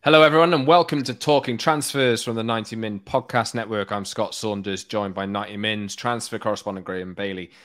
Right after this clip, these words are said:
and Ninety Min's top cat, Toby Cudworth, to talk about all things transfers. I'm guessing you already know that by now. Uh, please subscribe on all your major podcast platforms and follow us on the socials, which we'll get to in a second. Graham,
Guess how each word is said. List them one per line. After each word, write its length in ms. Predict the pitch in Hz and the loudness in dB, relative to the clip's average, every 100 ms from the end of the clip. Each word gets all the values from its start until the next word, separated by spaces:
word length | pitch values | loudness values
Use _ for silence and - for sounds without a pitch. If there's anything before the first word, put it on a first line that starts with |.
| _ _ | _ _
and 80 | 90 | -16
Ninety 160 | 87 95 | -14 -12
Min's 200 | 90 - | -14 -14
top 280 | - 87 | -12 -12
cat, 320 | - 92 90 - _ _ _ - | -8 -10 -10 -14 _ _ _ -2
Toby 340 | 143 151 139 | 2 4 2
Cudworth, 560 | 139 165 156 165 147 - | 2 2 6 4 4 0
to 100 | 131 | -12
talk 380 | - 131 143 | -4 -2 -2
about 360 | 131 131 139 - | -6 -8 -8 -10
all 180 | - 139 | -4 -2
things 460 | 135 143 147 147 - | -2 -6 -6 -8 -12
transfers. 640 | - 185 196 190 175 101 | -8 -6 -4 -4 -4 -4
I'm 140 | 78 98 | -8 -10
guessing 480 | 104 - 110 104 - | -10 -8 -10 -12 -10
you 180 | 110 | -4
already 300 | 104 101 107 | -4 -4 -4
know 140 | 110 110 | -6 -6
that 120 | 98 | -8
by 100 | 113 | -10
now. 260 | 120 117 - - _ _ | -10 -12 -14 -20 _ _
Uh, 220 | 110 98 | -4 -4
please 240 | 98 175 185 | -2 0 0
subscribe 460 | 170 - 202 175 | -2 2 4 6
on 80 | 131 | 4
all 80 | 135 | 4
your 100 | 131 | 4
major 200 | 123 110 | 2 -2
podcast 420 | - 135 131 - | -6 -8 -8 -8
platforms 480 | 135 127 131 127 110 | -8 -8 -10 -12 -6
and 180 | 143 139 | -8 -8
follow 260 | - 160 | -8 -4
us 120 | 156 165 | -4 -4
on 100 | 160 | -6
the 60 | |
socials, 600 | 151 185 175 190 175 165 | 0 0 2 0 0 -2
which 140 | 156 - | -8 -10
we'll 100 | 123 | -6
get 200 | 123 - | -6 -4
to 80 | |
in 80 | 107 | -4
a 40 | 98 | -4
second. 340 | 120 117 104 _ - _ _ | -6 -6 -10 _ -20 _ _
Graham, 340 | 190 160 110 | 0 0 -4